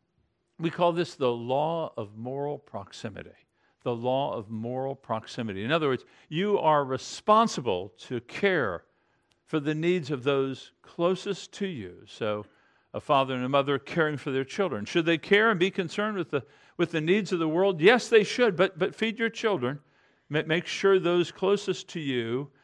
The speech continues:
that God has given to you to care for. So we want to take care of those in the church. We want to good, do good to each one of us here as we have opportunity, but also to the world. So it's not an either or, it's a both and.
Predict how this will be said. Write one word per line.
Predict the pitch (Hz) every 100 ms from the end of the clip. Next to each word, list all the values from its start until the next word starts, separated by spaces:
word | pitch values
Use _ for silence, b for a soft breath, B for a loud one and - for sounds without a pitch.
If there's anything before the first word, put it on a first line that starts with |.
| b -
that | 127 135 151
God | 170 180
has | 196 202
given | 220 220 214
to | - 180
you | 185
to | 185
care | 208 196
for. | - B B
So | - 196
we | 208
want | 226 208
to | 175
take | - 165
care | - 180
of | 160
those | 143 147 -
in | 143 143
the | 147
church. | - 233 147 175
We |
want | 175 156
to |
good, | 135 160 135 _ _ _ b b
do | 190 165
good | 180 196
to | 185
each | 185 180 -
one | 175 190
of | 113
us | 104 113 -
here | 131 104 113 135 b b b
as | 151 185 185
we | 202
have | 175 160
opportunity, | 160 156 151 208 b -
but | 220
also | 302 302 359
to | 269
the | 214
world. | 147 104 95
So | 202
it's | 196 208
not | 214 254
an | 262
either | 233 226
or, | 226 147 131 143
it's | -
a |
both | 139 135 120
and. | 127 101 85